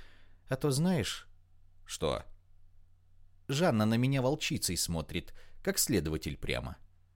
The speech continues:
Еще немного и допрос учинит. С пристрастием.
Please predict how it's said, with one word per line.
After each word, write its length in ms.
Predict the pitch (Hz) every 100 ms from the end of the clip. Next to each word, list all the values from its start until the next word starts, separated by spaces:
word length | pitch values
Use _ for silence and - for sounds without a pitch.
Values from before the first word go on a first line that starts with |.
| - -
Еще 280 | 139 - 156
немного 440 | 156 156 165 147
и 60 | 139
допрос 440 | 139 151 87 78
учинит. 580 | 80 - 80 71 - - - - - - - -
С 100 | -
пристрастием. 840 | 117 123 - 62 55 - 50 -